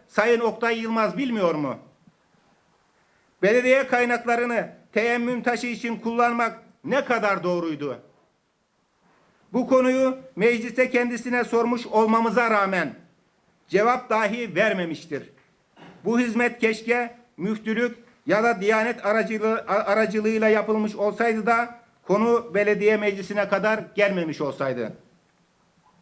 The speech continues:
Sayın Başkan, her meclis konuşmasında siyaset yapıyoruz demeyi adet haline getirmiş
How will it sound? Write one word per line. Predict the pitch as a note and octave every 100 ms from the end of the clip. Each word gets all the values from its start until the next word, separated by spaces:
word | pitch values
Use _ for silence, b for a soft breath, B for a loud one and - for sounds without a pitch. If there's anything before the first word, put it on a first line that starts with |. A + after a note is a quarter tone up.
| _ _ - - b b b b b _
Sayın | - A3+ C4 A#3
Başkan, | G#3+ - F#3+ C3 - _ _ -
her | A#3+ B3+
meclis | B3 B3 B3 - - - - _ _
konuşmasında | G#3 A#3 A3+ A#3 A#3+ A#3+ C4 A#3+ - _
siyaset | - A#3+ A#3 C4 B3+
yapıyoruz | G3+ F3+ E3+ D#3 - - _ _ _ _ C#3+
demeyi | G#3 A3 B3 B3+ B3+
adet | F#3+ A3 A#3
haline | G#3+ F3+ F3
getirmiş | D3+ D3 D3+ C#3+ A#2+